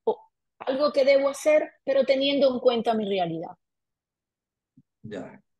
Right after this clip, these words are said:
Speaker 2: Y vos ahí
Speaker 1: Ujú.
Speaker 2: mencionabas un poco de buscar, a lo mejor, adecuarme a la forma de oración más necesaria, más entrañable para mí.
Speaker 1: Exacto, exacto.
Speaker 2: Y, y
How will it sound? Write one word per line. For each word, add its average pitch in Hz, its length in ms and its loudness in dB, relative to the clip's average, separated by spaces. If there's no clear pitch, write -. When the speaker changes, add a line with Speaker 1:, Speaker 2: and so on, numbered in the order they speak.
Speaker 2:
Y 120 80 -6
vos 139 220 4
ahí 147 180 4
Speaker 1:
Ujú. - 20 -2
Speaker 2:
mencionabas 147 680 0
un 147 120 -2
poco 147 360 -2
de 139 360 -4
buscar, 143 640 -4
a 123 80 -4
lo 120 80 -4
mejor, 131 400 -4
adecuarme 147 760 -2
a 139 40 -4
la 131 140 -4
forma 143 360 -2
de 127 120 -2
oración 127 460 -6
más 123 240 -6
necesaria, 123 600 -4
más 110 200 -4
entrañable 107 600 -8
para 101 260 -10
mí. 151 340 -6
Speaker 1:
Exacto, 175 720 -14
exacto. - 560 0
Speaker 2:
Y, - 140 -4
y 131 260 4